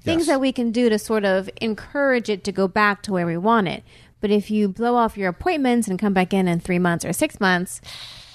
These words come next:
Speaker 1: not always easy to fix.
Speaker 2: Yeah, we got nothing for you.
Speaker 1: Yeah,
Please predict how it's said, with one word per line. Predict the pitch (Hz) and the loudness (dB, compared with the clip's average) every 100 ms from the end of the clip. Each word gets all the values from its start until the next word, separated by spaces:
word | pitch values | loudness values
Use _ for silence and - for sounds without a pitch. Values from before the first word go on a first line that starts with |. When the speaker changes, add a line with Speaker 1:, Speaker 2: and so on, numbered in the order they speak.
| - - - - - | -20 -20 -20 -20 -10
Speaker 1:
not | 214 233 | 0 2
always | 233 220 | 4 2
easy | 202 190 | 0 0
to | 180 | 0
fix. | 175 - - | -2 -8 -4
Speaker 2:
Yeah, | 107 | 0
we | 101 | 4
got | 107 | 4
nothing | 113 98 95 | 4 2 0
for | - 78 | 0 -2
you. | - | 0
Speaker 1:
Yeah, | - | -2